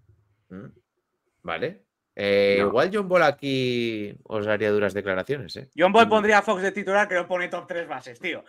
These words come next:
Speaker 3: <laughs> O
Speaker 1: Mm.
Speaker 3: sea, ya está.
Speaker 1: No, pero igual te pondría a
Speaker 3: Ah,
Speaker 1: Scoot
Speaker 3: Scoot por
Speaker 1: Henderson de
Speaker 3: Haliburton.
Speaker 1: su-
Speaker 3: Puede ser, puede ser. Puede ser que lo haga, pero yo no.
Speaker 2: Joder, es que Haliburton ha demostrado muchísimo en Indiana, tío.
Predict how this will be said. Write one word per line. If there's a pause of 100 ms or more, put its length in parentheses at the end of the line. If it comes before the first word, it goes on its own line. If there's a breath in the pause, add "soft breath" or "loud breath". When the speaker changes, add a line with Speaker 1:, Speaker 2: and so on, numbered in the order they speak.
(240 loud breath)
Speaker 3:
<laughs>
O
Speaker 1:
Mm.
Speaker 3:
sea,
ya
está. (540 loud breath)
Speaker 1:
No,
pero
igual
te
pondría
a
Speaker 3:
Ah,
Speaker 1:
Scoot
Speaker 3:
Scoot
por
Speaker 1:
Henderson
de
Speaker 3:
Haliburton.
Speaker 1:
su-
Speaker 3:
Puede
ser,
puede
ser. (160)
Puede
ser
que
lo
haga, (320)
pero
yo
no. (260)
Speaker 2:
Joder,
es
que
Haliburton
ha
demostrado
muchísimo
en
Indiana,
tío.